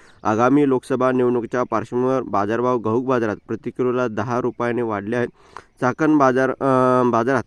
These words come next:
कांदा प्रति किलोला कमाल बावीस रुपयाने विक्री होत आहे. त्याच मित्रांनो, या ठिकाणी बघितलं, <clears throat>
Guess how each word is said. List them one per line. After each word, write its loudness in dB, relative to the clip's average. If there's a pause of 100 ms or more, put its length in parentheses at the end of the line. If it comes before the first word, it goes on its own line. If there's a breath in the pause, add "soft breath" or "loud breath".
कांदा 0
प्रति -6
किलोला 0 (260)
कमाल 2
बावीस -2
रुपयाने -2
विक्री -4
होत -2
आहे. 0 (480 soft breath)
त्याच 4
मित्रांनो, 2
या 2
ठिकाणी 0
बघितलं, 0 (120)
<clears throat> 2